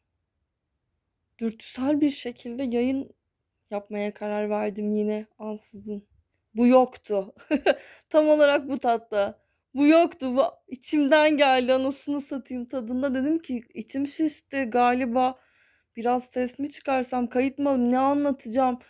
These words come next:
Bana ne, konuşacağım?" gibi ufak bir iç darlanmasından sonra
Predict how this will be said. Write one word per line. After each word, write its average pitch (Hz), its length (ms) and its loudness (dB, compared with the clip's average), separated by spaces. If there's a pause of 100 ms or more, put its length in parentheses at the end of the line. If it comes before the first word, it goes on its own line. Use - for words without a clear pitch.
(380)
Bana 262 300 4
ne, 294 180 2
konuşacağım?" 277 680 0
gibi 240 180 -6
ufak 277 480 -6
bir 269 140 -2
iç - 300 -8
darlanmasından 262 920 0
sonra 285 600 -2